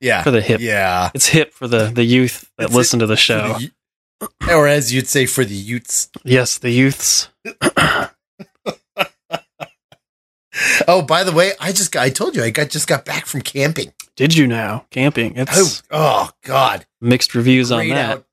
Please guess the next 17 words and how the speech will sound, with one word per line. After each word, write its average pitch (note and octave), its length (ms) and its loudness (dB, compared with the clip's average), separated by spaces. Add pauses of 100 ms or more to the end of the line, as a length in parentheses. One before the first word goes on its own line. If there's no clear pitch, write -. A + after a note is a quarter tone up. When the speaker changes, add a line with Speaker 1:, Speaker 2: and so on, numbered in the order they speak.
(200)
Speaker 1:
out-, - 380 -2
<clears throat> - 60 -18
the D3 80 -2
great D#3+ 600 0
outdoors. A#2+ 1200 -4 (180)
Huh? D#3+ 240 0 (320)
Speaker 2:
Yeah, B2+ 260 4 (120)
Speaker 1:
Huh? F3 80 0
Speaker 2:
they're, D3 560 2 (720)
they're C3+ 440 2
great. F3+ 840 0
I, C3 180 0
I C#3 140 2
do D3+ 260 2
love C#3 480 4
the C3+ 140 0
outdoors, C#3+ 920 2